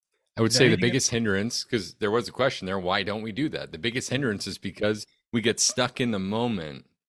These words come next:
Speaker 2: Mm-hmm.
Speaker 1: with electrician brain, the blinders on, focused on
Speaker 2: Mm-hmm.
Speaker 1: safety and compliance, safety and compliance, but not
Speaker 2: Mm-hmm.
Speaker 1: the benefits of the actions that they're going to be taking with this
Speaker 2: Mm-hmm.
Speaker 1: installation.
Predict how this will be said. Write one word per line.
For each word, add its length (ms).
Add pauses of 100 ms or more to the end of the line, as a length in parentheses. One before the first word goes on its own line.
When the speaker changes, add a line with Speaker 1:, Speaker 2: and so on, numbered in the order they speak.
(300)
Speaker 2:
Mm-hmm. 160
Speaker 1:
with 120
electrician 600
brain, 320
the 80
blinders 460
on, 240 (240)
focused 420
on 200
Speaker 2:
Mm-hmm. 180
Speaker 1:
safety 420
and 80
compliance, 460
safety 260
and 100
compliance, 640 (320)
but 160
not 140
Speaker 2:
Mm-hmm. 80
Speaker 1:
the 80
benefits 680
of 200
the 280 (100)
actions 600
that 220
they're 180
going 360
to 120
be 180
taking 600 (280)
with 160
this 200
Speaker 2:
Mm-hmm. 80
Speaker 1:
installation. 720